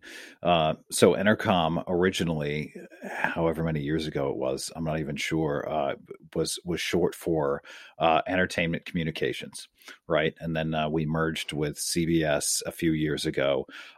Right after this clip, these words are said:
uh, and adopted radio dot com, um, and launched the radio dot com platform, uh, which,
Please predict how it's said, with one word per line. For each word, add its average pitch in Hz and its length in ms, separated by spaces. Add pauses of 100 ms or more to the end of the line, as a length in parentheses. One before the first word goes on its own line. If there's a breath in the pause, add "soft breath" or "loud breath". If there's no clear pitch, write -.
uh, 78 200
and 78 120
adopted 73 480
radio 76 340
dot 71 220
com, 82 480 (340 soft breath)
um, 76 220
and 73 80
launched 73 320
the - 20
radio 78 240
dot 73 220
com 76 260
platform, 82 640
uh, 80 180
which, 82 300